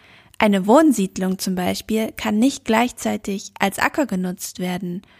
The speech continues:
Und selbst im Kleingarten oder auf eurem Balkon gibt es vielleicht solche Konflikte. Wo ein Baum gepflanzt werden soll, kann nicht gleichzeitig die Gartenlaube stehen oder ein Beet für Erdbeeren.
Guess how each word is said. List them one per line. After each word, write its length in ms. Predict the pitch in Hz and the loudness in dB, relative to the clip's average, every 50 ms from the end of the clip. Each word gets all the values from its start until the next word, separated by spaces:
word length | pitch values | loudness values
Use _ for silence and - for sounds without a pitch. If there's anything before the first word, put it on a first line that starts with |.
| - - - - - - - - - - | -20 -20 -20 -20 -20 -20 -20 -18 -6 0
Und 360 | - 247 233 240 226 - - _ _ _ - | 2 4 4 4 0 -2 -8 _ _ _ -2
selbst 360 | 226 285 311 349 - - - | 2 2 4 2 2 0 0
im 120 | 285 269 | 0 0
Kleingarten 600 | 262 - 311 330 427 392 254 202 196 - - 202 | 0 0 -2 -2 0 2 2 2 0 0 -2 -2
oder 380 | - 208 202 196 196 196 - - | -2 0 0 2 0 0 0 -2
auf 120 | 214 - | -2 0
eurem 280 | - 233 233 233 233 226 | 2 2 2 4 2 2
Balkon 440 | 214 208 214 - - - 294 330 320 | 2 0 -2 -2 -4 -4 -2 0 0
gibt 200 | 262 233 - - | -2 -2 -4 -8
es 100 | 196 - | -10 -8
vielleicht 380 | - 208 185 185 190 - - | -6 -4 -4 -4 -4 -6 -4
solche 260 | - 190 196 - - | -4 -4 -4 -4 -8
Konflikte. 760 | - - - 190 190 - - 196 196 _ _ - 202 190 208 - - - - _ _ | -10 -8 -8 -8 -8 -6 -8 -8 -8 _ _ -4 -4 -4 -4 -6 -10 -20 -20 _ _
Wo 100 | - 220 | 2 2
ein 220 | 220 208 208 208 196 | 2 4 4 2 2
Baum 260 | - 196 226 294 339 | 4 4 4 4 4
gepflanzt 520 | 330 285 - - 208 208 208 - - - | 2 0 0 0 -2 -2 -2 -4 -6 -4
werden 260 | 202 196 190 190 190 | -2 -2 -2 -2 -2
soll, 260 | 196 - 196 202 208 214 | -2 0 0 0 0 -2
kann 280 | - - - 226 220 | -2 -2 0 2 2
nicht 220 | 214 220 - - - | 2 0 -2 -2 0
gleichzeitig 520 | 285 285 302 - - 240 220 - 208 - | 0 0 0 0 -2 -4 -2 -2 -4 -6
die 100 | - 196 | -6 -4
Gartenlaube 600 | - 214 233 247 - - 190 190 185 180 196 202 | 0 0 0 0 0 -2 -2 0 0 -2 -2 -2
stehen 360 | 185 - - - 185 185 - - | -4 -4 -4 -4 -4 -4 -4 0
oder 260 | - 214 196 196 170 | 0 0 2 2 0
ein 140 | - 185 180 | 0 0 0
Beet 180 | 185 180 - | -2 -4 -4
für 100 | - - | -4 -4
Erdbeeren. 680 | - 208 214 - - - 175 175 175 180 180 180 220 | -2 -2 -2 -4 -4 -6 -6 -6 -6 -6 -8 -8 -10